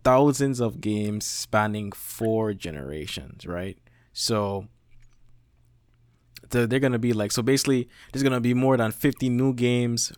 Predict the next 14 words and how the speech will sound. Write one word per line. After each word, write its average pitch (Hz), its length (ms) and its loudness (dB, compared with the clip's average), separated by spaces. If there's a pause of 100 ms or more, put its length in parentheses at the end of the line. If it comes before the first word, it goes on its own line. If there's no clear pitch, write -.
planned 113 360 0
for 107 180 -6
this 104 400 -4
year 95 320 -4
across 101 500 -6
generation 95 680 -8
as 90 120 -12
optimized 92 600 -10
for - 100 -10
the 90 80 -10
Xbox - 540 -10
Series 85 420 -10
X. 73 240 -8
So, 92 260 -8